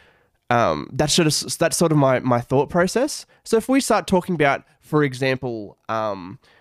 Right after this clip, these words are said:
what's something that's not relevant anymore that was before. Oh, Harambe. Oh, remember that big monkey gorilla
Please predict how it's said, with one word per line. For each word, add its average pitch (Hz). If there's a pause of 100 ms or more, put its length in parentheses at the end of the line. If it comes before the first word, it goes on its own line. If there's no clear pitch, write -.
(140)
what's 131
something 123
that's - (300)
not 127
relevant 117
anymore 117
that 107
was 113
before. 110
Oh, 160
Harambe. 170
Oh, 175
remember 214
that 156
big 170
monkey 165
gorilla 165